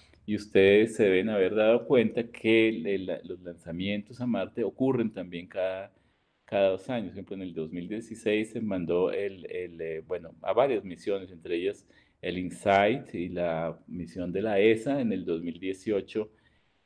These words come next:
eh, la ExoMars, y ahora en el dos mil veinte ya fue lanzada el dos mil veinte, que te hab-,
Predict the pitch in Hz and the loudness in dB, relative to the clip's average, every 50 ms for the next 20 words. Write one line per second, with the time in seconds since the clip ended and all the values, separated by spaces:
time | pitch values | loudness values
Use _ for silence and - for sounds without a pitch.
0 | _ _ - 101 98 92 87 85 85 85 82 78 - - 85 85 85 - - 90 | _ _ 0 2 2 2 2 2 2 2 0 0 -2 -4 -8 -10 -10 -12 -8 -4
1 | 80 85 101 113 131 156 170 170 - - - - 110 107 98 90 82 85 95 98 | -2 2 2 2 2 0 -2 -4 -10 -16 -14 -8 -4 0 2 2 2 2 0 -2
2 | 101 101 95 92 87 82 90 87 87 87 98 101 107 110 98 - - 104 98 95 | -4 -6 -6 -6 -6 -6 -6 -8 -8 -8 -6 -6 -6 -6 -8 -10 -10 -8 -6 -6
3 | 87 - - 98 95 92 90 90 69 85 98 98 98 98 - - 101 95 92 92 | -6 -6 -6 -6 -6 -4 -6 -8 -10 -10 -10 -10 -10 -12 -8 -6 -4 -2 -2 -2
4 | 95 - - - 98 92 85 82 80 80 78 - 82 78 82 85 85 85 87 - | -4 -6 -6 -8 -10 -10 -10 -10 -12 -14 -12 -10 -10 -10 -8 -8 -10 -10 -4 -2
5 | 123 120 117 110 113 - - - - - - 69 76 85 85 78 | 0 0 0 0 -4 -6 -8 -8 -12 -8 -6 -4 -4 -4 -4 -6